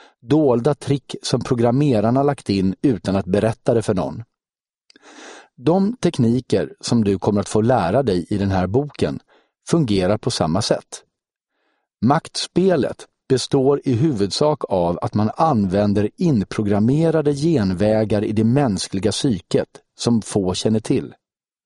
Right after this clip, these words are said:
Dessa genvägar ser helt oskyldiga ut på ytan. Det är inte förrän man tittar noga på dem som man inser hur kraftfulla de är. Jag har aldrig tyckt att det är en bra idé att gå över ån efter vatten.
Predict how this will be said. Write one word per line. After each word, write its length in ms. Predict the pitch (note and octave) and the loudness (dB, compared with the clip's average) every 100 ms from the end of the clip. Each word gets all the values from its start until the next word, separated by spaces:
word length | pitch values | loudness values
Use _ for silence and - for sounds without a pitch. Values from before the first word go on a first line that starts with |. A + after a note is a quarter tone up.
| - - - - - _ _ _ _ _ | -20 -20 -20 -20 -20 _ _ _ _ _
Dessa 320 | C3+ E3+ G3+ | 0 2 2
genvägar 840 | G3+ G#3 A#2 F2 E2+ F2 F#2 G2 - | 2 2 2 0 0 0 0 0 -4
ser 220 | - - G2+ | -4 -2 0
helt 640 | - - F3 B2+ F#2 - | -2 -2 2 0 -2 -6
oskyldiga 800 | - B2+ F#2+ - C3 B2 G#2+ G2+ | -2 0 -2 0 0 2 0 0
ut 380 | E2 D#2 - - _ | -2 -6 -12 -20 _
på 140 | - | -2
ytan. 540 | G2+ E2+ - A2 D2 - - _ _ _ - - - - | -2 -4 -2 -2 -2 -8 -18 _ _ _ -20 -20 -8 0
Det 80 | |
är 60 | A#2 | 2
inte 280 | D3 - G#2+ | 2 0 0
förrän 300 | A2 G2 G#2 | 0 2 2
man 120 | G2+ | 2
tittar 280 | - G#2+ G#2 | -2 0 2
noga 500 | A2+ D3 G2+ G#2 D#3 | 2 0 0 -2 -2
på 220 | - F2+ | 0 0
dem 200 | F2 F2+ - | 0 -2 -6
som 180 | - F#2+ | -2 0
man 120 | A2+ | 2
inser 420 | C3 F2+ - C#3+ | 2 0 0 0
hur 100 | G2 | 0
kraftfulla 640 | - - A#2 - - F#2 | -2 -4 -4 -4 -2 0
de 160 | F#2+ G2 | 0 0
är. 300 | B2 F#2 - _ _ _ _ _ _ _ _ _ _ _ _ _ A2 | -2 -4 -10 _ _ _ _ _ _ _ _ _ _ _ _ _ -2
Jag 280 | A#2+ B2 | 2 2
har 120 | A2+ B2+ | 4 2
aldrig 300 | A2 G2 - | 2 -2 0
tyckt 320 | C#3 - A2+ | -2 0 -2
att 100 | F#2+ | 0
det 60 | |
är 40 | G#2+ | 2
en 140 | G2+ | 2
bra 360 | F#2 A#2 A2 G2+ | 2 2 2 0
idé 320 | F#2 B2 G2+ | 0 0 0
att 160 | D#2+ G2 | -2 -2
gå 220 | G2+ F#2+ | 0 0
över 280 | F2 - C3+ | 0 0 2
ån 380 | C3 G2 F2 - | 2 2 0 -4
efter 260 | - - | -4 0
vatten. 520 | G#2+ C3+ - F2+ C#2 | 0 0 -4 -6 -6